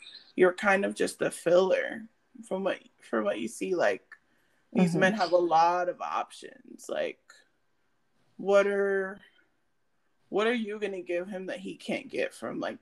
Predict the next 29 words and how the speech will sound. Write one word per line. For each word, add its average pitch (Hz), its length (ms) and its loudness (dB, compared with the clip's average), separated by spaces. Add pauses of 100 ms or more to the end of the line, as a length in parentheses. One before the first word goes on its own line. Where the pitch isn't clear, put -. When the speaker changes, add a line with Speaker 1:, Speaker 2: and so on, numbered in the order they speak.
Speaker 1:
the 123 100 -6
next - 340 -8
person? - 640 -8 (1200)
In 190 160 2
a 170 100 2
way. 107 240 2
Speaker 2:
Yeah. 139 320 8 (920)
Yeah. 143 340 10 (680)
Speaker 1:
You 202 180 -2
know, 190 240 2
so 208 160 0
it's 185 120 0
kind 202 240 2
of 190 100 -2
just, 190 160 -4
like, 185 140 -4
momentary, 190 720 -2
which 180 160 -8
is 196 120 -12
why 190 120 2
you 185 100 0
kind 196 300 -6
of 190 100 -8
see, 208 240 -6
like, 196 240 0 (1080)
let's 202 80 0
say 190 100 10
these 185 220 4
Instagram 190 880 0